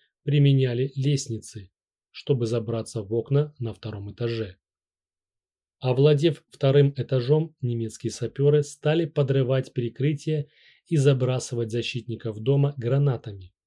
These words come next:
поджигать помещения на первом этаже огнеметами, сбрасывать вниз канистры с бензином. Остатки гарнизона в количестве десяти человек, в большинстве раненые и обожженные, оставили свою крепость.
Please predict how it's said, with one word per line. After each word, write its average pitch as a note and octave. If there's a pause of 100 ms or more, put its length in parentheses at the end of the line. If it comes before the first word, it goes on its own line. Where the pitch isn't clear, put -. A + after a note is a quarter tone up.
(540)
поджигать C3
помещения C#3
на D3+
первом D3+
этаже D3
огнеметами, C3 (720)
сбрасывать B2+
вниз C3+
канистры C3+
с A#2+
бензином. B2 (1040)
Остатки C3
гарнизона B2
в -
количестве C3+
десяти A#2
человек, A#2+
в C3
большинстве C3
раненые A#2+
и B2+
обожженные, A#2 (400)
оставили C#3+
свою A#2
крепость. -